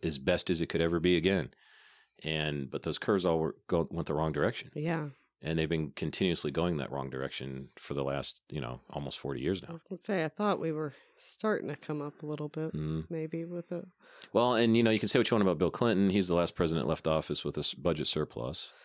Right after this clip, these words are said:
Speaker 1: which
Speaker 2: I,
Speaker 1: was all
Speaker 2: um,
Speaker 1: spent on the war in Afghanistan and Iraq.
Speaker 2: I didn't have a problem with,
Speaker 1: You know?
Speaker 2: with Clinton, honestly. Um, loved
Speaker 1: Yeah.
Speaker 2: Obama.
Speaker 1: Oh, lo-,
Speaker 2: Um,
Speaker 1: absolutely loved Obama.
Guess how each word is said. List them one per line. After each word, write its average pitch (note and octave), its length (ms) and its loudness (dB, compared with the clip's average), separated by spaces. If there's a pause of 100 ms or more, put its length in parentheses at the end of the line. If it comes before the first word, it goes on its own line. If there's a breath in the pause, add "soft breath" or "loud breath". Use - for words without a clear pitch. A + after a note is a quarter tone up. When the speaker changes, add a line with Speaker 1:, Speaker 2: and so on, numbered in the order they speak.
(260 loud breath)
Speaker 1:
which - 120 4
Speaker 2:
I, G#3 140 4
Speaker 1:
was G3+ 80 6
all C#3 160 4
Speaker 2:
um, - 60 6
Speaker 1:
spent A2 460 2
on E2+ 160 2
the D2+ 80 2
war D#2+ 240 4
in D#2 100 0
Afghanistan D2+ 440 -2
and D2 80 0
Iraq. C#2+ 180 2
Speaker 2:
I G3 40 4
didn't F#3+ 220 4
have F3+ 160 2
a D3+ 80 -2
problem C#3 380 -2
with, C#3 140 -8
Speaker 1:
You D3+ 60 -2
know? D3 240 -2
Speaker 2:
with D3 200 -8
Clinton, D3 300 -4
honestly. D3 760 -6
Um, D3+ 360 -6
loved D#3+ 460 -2 (460)
Speaker 1:
Yeah. E3+ 80 -2
Speaker 2:
Obama. D#3+ 460 2 (320 loud breath)
Speaker 1:
Oh, D2 120 2
lo-, A#1+ 100 2 (140)
Speaker 2:
Um, - 60 4
Speaker 1:
absolutely D2 380 0
loved C#2+ 140 0
Obama. C#2 420 -2